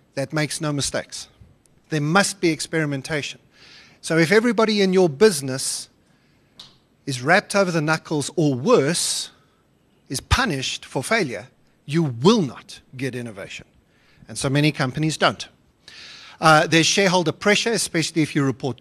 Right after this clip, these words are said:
quarterly. The, the American curse of the,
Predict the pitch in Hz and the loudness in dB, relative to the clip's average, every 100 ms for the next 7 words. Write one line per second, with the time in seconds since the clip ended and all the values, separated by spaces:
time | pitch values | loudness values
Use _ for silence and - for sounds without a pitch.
0 | _ - 202 185 190 220 196 131 123 123 | _ 0 2 2 0 -2 -4 -2 -2 -2
1 | 127 123 131 147 156 151 127 120 - - | -4 -4 0 2 2 -2 -10 -12 -8 -2
2 | 170 160 - 123 113 127 117 | 0 0 -4 -8 -10 -10 -10